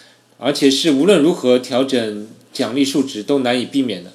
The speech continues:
症结就在于两个孩子在学校的真实表现是无法从两个人之间的互相评价中获得的，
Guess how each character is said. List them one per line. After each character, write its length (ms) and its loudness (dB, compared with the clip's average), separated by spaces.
症 160 0
结 140 6
就 120 6
在 200 4
于 140 8
两 180 4
个 60 -6
孩 180 -2
子 80 -4
在 160 2
学 180 0
校 160 0
的 100 2
真 180 -2
实 160 -4
表 200 -2
现 300 -4
是 180 -6
无 140 -2
法 220 -4
从 260 -10
两 160 -2
个 80 -6
人 160 -8
之 100 -12
间 160 -4
的 80 -4
互 200 -4
相 240 -2
评 180 -12
价 140 -2
中 200 -8
获 220 -4
得 160 -14
的， 140 -18